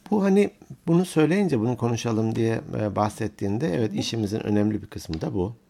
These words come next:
Speaker 2: Ben bu arada bir şey söyleyeceğim. Bu
Speaker 1: Hı.
Speaker 2: konuyu da bizim dinleyicilerimizden Ahmet İhsan önermişti. Onu da şimdi şey
Speaker 1: Hmm.
Speaker 2: yapmayalım, onu da
Speaker 1: Merhaba Ahmet,
Speaker 2: belirtmeyi
Speaker 1: teşekkür ederim.
Speaker 2: Evet,
Speaker 1: Geniş bir
Speaker 2: unutmayalım.
Speaker 1: konu aslında.
Speaker 2: Çok.
Speaker 1: Ben genellikle şey derim, bazen koşullarda da bahsederim.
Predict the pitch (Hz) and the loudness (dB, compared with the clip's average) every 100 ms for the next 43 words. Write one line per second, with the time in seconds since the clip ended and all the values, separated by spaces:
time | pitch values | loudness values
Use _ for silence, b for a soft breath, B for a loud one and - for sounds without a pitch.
0 | - 214 220 220 226 349 269 233 220 - | -10 -6 -6 -6 -4 0 0 -2 -6 -6
1 | 247 240 226 220 240 320 254 226 196 240 | -4 -2 -4 -2 -2 0 0 0 0 0
2 | 226 226 214 233 226 226 208 220 220 214 | 0 -2 -2 -2 0 -2 -2 -2 -2 -2
3 | 214 294 226 220 254 208 190 196 175 170 | -2 -2 -2 -2 -2 -4 -6 -6 -4 -6
4 | 160 160 185 175 175 170 - - 175 165 | -6 -6 -6 -4 -4 -4 -6 -10 -8 -6
5 | 139 151 160 117 90 - 170 170 160 92 | -2 0 2 0 -2 -6 -8 -8 -6 -4
6 | 92 90 92 90 90 175 101 101 175 107 | -2 0 2 2 0 -2 -4 -4 -2 0
7 | 92 98 131 B B B 185 170 123 147 | 2 0 -4 B B B -10 0 6 6
8 | 185 - 170 101 87 85 80 - 92 92 | 6 2 -2 0 0 0 -2 -4 -2 -2
9 | 160 214 226 165 - B B _ _ _ | -2 -4 -6 -6 -8 B B _ _ _
10 | 160 135 139 - - 123 143 156 165 180 | -18 -16 -14 -16 -10 0 2 4 4 2
11 | 202 208 - 160 151 90 90 98 98 104 | 0 -4 0 2 2 0 0 0 0 -2
12 | 101 104 - 117 113 120 104 87 85 95 | -2 -6 -6 -4 -2 -2 -2 -4 -4 -4
13 | 82 82 | -2 -4